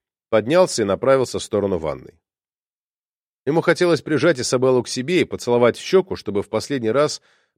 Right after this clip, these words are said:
почувствовать её тепло. Но он сумел совладать со своими чувствами и не сделал этого. Существовали ведь какие-то границы. Хватало того, что один из них притворялся.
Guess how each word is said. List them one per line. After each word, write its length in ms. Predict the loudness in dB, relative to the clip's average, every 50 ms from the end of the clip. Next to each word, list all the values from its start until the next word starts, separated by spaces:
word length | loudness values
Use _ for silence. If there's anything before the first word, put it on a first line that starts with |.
| _
почувствовать 680 | -4 -4 -2 -2 -4 -4 -2 -2 0 0 0 0 0 0
её 140 | -2 -2 -2
тепло. 520 | -2 -4 -6 -6 -6 -6 -6 -6 -8 _ _ _ _ _ _ _ _ _ _ _ _ _ _ _ _ _ _ _ _ 0
Но 160 | 2 4 4
он 80 | 4 2
сумел 300 | 0 2 4 4 4 4
совладать 480 | 2 2 4 4 6 6 6 4 2
со 80 | 0 -4
своими 300 | -2 -2 0 0 0 -2
чувствами 480 | 0 0 0 0 0 -2 -2 0 0
и 40 | 0
не 100 | 0 -2
сделал 400 | -2 0 0 0 0 0 -2 -4
этого. 340 | -6 -10 -12 -18 -20 -20 -20 _ _ _ _ _ _ _ _ _ _ _ _ _ _ _ _ _ _ _ _ _ _ _ _
Существовали 580 | -8 -6 -6 -6 -4 2 4 6 6 6 6 6
ведь 160 | 4 2 2
какие-то 320 | 0 -2 0 0 -2 -2 0
границы. 460 | 2 2 2 2 0 -6 -10 -16 _ _ _ _ _ _ _ _ _ _ _ _ _ _ _
Хватало 440 | 0 2 2 4 6 6 4 4 4
того, 300 | 2 0 2 2 2 2
что 180 | 2 0 0
один 260 | 0 0 0 -2 -2
из 100 | -2 -2
них 140 | -4 -6 -6
притворялся. 600 | -6 -10 -8 -4 -4 -4 -2 -4 -6 -8 -12 -18